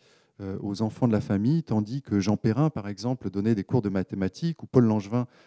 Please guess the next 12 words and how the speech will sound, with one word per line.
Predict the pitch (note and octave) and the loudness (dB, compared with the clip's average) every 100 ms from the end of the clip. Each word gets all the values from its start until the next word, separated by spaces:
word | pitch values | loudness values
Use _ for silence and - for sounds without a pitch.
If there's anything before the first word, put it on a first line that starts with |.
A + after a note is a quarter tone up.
| _ - | _ -18
euh, | F#2 F2 E2+ F2 | -16 -14 -16 -12
des, | F#2+ F#2 | -12 -10
des, | F#2+ F#2 F2+ | -10 -10 -8
euh, | F2 E2 E2 - | -10 -10 -14 -10
par | F2 F2 | -8 -8
ex-, | - _ _ - | -12 _ _ -20
excusez-moi, | - G#2 G2 F2 - _ _ _ - _ | -8 -2 -2 -2 -10 _ _ _ -20 _
Perrin | A2+ A#2 | 2 2
s'occupait | A2+ A2+ - - A2 | 0 -4 -2 0 0
de | |
la | F2+ | 0
chimie, | - - B2 | -4 2 2